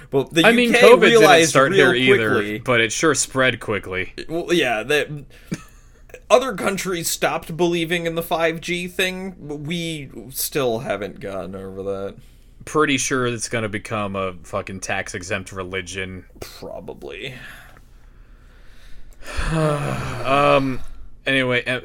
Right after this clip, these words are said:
Speaker 2: I
Speaker 1: I love this country. I really do.
Speaker 2: I, I love about thirty baseball players.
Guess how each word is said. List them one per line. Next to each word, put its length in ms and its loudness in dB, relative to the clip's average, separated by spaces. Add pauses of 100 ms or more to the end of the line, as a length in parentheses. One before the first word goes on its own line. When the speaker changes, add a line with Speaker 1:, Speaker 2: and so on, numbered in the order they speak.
(120)
Speaker 2:
I 180 2
Speaker 1:
I 40 0
love 240 -2
this 140 -8
country. 440 -6 (420)
I 60 -6
really 200 -2
do. 40 0
Speaker 2:
I, 580 4 (280)
I 720 2 (220)
love 840 0 (500)
about 420 -2
thirty 300 -4
baseball 400 -2
players. 680 -6